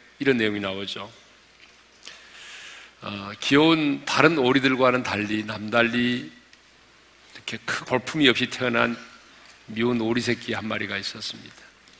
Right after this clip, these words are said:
이 미운 오리는요, 못생긴 외모 때문에 다른 이들에게 늘 조롱을 당하고, 형제들에게도 따돌림을 당하고, 그리고 엄마에게도 늘 예면을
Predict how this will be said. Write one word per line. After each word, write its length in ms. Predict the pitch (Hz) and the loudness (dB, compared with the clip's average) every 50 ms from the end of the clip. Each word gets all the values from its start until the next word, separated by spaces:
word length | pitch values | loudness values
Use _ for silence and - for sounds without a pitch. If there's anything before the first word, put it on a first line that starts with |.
| - _ _ _ _ _ _ _ _ _ - _ - - - - - - - - - - - | -20 _ _ _ _ _ _ _ _ _ -20 _ -20 -20 -20 -20 -20 -20 -20 -20 -18 -6 -2
이 120 | 143 151 | 0 2
미운 280 | 151 139 143 147 151 139 | 4 4 4 4 4 4
오리는요, 580 | 131 127 127 131 131 127 127 127 135 135 135 123 | 4 4 4 4 4 2 2 2 2 0 0 0
못생긴 460 | 117 120 123 - - 143 139 143 123 | 0 0 0 0 2 2 2 4 4
외모 260 | 120 117 117 117 - | 4 4 2 0 -2
때문에 680 | - - 113 110 110 113 113 113 107 113 147 190 240 - - - - - _ _ _ _ _ - - - - - - - - - - - | -2 -2 -2 0 0 0 0 2 2 2 2 0 -2 -6 -12 -20 -20 -20 _ _ _ _ _ -20 -20 -20 -20 -20 -20 -20 -20 -20 -14 -4
다른 280 | - - 117 117 113 | 2 4 4 4 4
이들에게 380 | 113 107 107 104 107 104 107 101 | 4 2 2 2 4 4 2 2
늘 140 | 104 107 101 | 0 0 0
조롱을 440 | - - 107 110 113 117 117 110 | -2 -2 0 2 4 4 4 2
당하고, 600 | 98 107 107 107 110 107 104 117 131 147 160 196 - - - - - - - - - - - - - - - | 2 0 -2 0 0 0 0 2 2 2 0 -2 -6 -16 -18 -20 -20 -20 -20 -20 -20 -20 -20 -20 -20 -20 -16
형제들에게도 840 | - - 170 165 151 156 147 131 131 120 117 110 110 107 110 - - | -10 -6 -4 2 4 4 4 6 6 4 4 4 2 0 -2 -4 -2
따돌림을 560 | 127 123 113 120 131 127 123 120 117 113 104 | -4 -2 -2 -2 -2 0 0 0 -2 -2 -2
당하고, 640 | 113 110 107 107 107 104 110 139 160 180 202 196 - - - - - _ _ _ _ - - - - - - | -4 -4 -4 -4 -4 -2 0 2 2 0 0 -4 -14 -20 -20 -20 -20 _ _ _ _ -20 -20 -20 -16 -12 -10
그리고 240 | - 110 104 107 | -8 -6 -4 -2
엄마에게도 600 | 104 107 110 117 113 107 107 107 107 - 107 101 | -2 0 4 6 6 6 6 4 2 -2 -4 -4
늘 160 | 104 110 107 104 | -2 -2 0 2
예면을 600 | 110 110 110 113 110 110 110 110 110 107 107 | 2 2 2 2 2 2 2 2 0 -2 -4